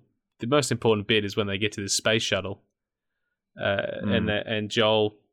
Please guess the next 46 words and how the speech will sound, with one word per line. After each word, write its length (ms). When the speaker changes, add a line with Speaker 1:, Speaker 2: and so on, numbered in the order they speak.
Speaker 1:
gives 200
her 100
this 160
cassette 340
tape 220
for 140
her 80
birthday 600
of 140
a 60
space 400
launch, 320
and 140
they 80
sit 240
inside 400
the 180
shuttle 320
together, 420
and 140
they, 160
she 160
puts 200
on 80
a 60
helm-, 300
picks 200
out 80
a 60
helmet 260
to 40
put 160
on, 220
and 100
they 240
sort 200
of, 140
uh, 260
reenact 520
a 60
space 360
launch, 300
which 120
is 80
something 320
that's, 260